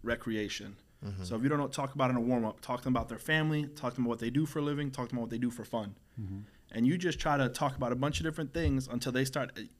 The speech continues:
Speaker 1: you'll know you hit what's important to them when they start asking it to you.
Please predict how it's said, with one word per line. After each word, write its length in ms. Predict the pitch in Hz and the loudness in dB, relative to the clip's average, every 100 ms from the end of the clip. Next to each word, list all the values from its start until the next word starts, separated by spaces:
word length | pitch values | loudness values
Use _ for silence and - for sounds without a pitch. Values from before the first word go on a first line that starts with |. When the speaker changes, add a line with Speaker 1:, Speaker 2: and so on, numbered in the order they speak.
| - | -8
Speaker 1:
you'll 280 | 131 160 190 | 4 6 6
know 260 | 156 170 | 6 8
you 220 | 147 135 160 | 8 8 6
hit 260 | 135 160 | 4 2
what's 200 | 143 139 | 2 4
important 320 | 220 - 151 | 2 4 2
to 60 | 175 | 4
them 240 | 180 196 - - - | 4 2 -4 -20 -6
when 140 | - 123 | 4 6
they 100 | 135 | 6
start 200 | 135 131 | 4 2
asking 340 | 127 135 135 | 2 2 2
it 140 | 135 131 | 2 2
to 100 | 120 | 2
you. 280 | 123 104 | 4 2